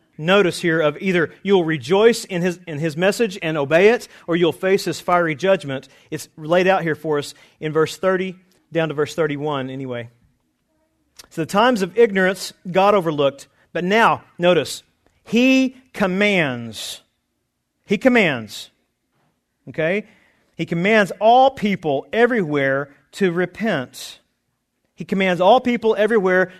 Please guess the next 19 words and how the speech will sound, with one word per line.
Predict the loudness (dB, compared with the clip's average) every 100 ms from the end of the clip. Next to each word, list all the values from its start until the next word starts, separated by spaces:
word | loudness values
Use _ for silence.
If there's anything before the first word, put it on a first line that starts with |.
| -8
to | -4
repent. | -4 -2 -2 -2 0
That | 2
means | 2 2
if | 0
the | -8
king | -6 -4 -2
commands | 0 0 2 0 0
it | -4 -8 -12
and | -4 -2
you |
disregard | -2 -4 -4 4 4 6 2
it, | -4 -10 _ _ _ _
you're | -2 0
in | 0 -2
direct | -6 0 0 0
violation | 2 4 4 4 2 0 -8
of |
his | -4 -4 -6